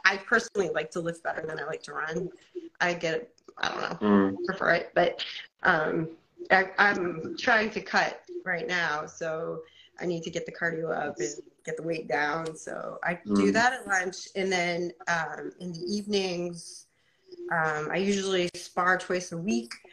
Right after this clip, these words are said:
Speaker 1: I do jujitsu, like, three days a week, wrestling two days a week, Muay Thai two or three days a week. I teach one day.
Speaker 2: Mm.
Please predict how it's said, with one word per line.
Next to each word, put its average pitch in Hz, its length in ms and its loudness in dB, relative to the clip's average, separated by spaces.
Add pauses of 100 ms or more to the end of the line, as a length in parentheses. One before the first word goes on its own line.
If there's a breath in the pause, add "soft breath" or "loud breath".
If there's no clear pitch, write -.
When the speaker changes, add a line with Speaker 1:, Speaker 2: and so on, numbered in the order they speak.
(340 soft breath)
Speaker 1:
I 175 140 4
do 170 180 2
jujitsu, 165 920 -2 (340)
like, - 260 -4 (1080)
three 185 460 4 (100)
days 220 140 4
a 220 60 4
week, 240 280 4
wrestling 185 400 4
two 196 120 -4
days 196 260 4
a 190 60 4
week, 196 320 2
Muay 175 240 0
Thai 185 540 2
two 175 140 -4
or 175 80 2
three 175 160 -2
days 170 220 0
a 190 40 -4
week. 196 300 -2 (720)
I - 60 -2
teach - 280 -2
one 190 140 6
day. 180 140 8
Speaker 2:
Mm. 202 260 2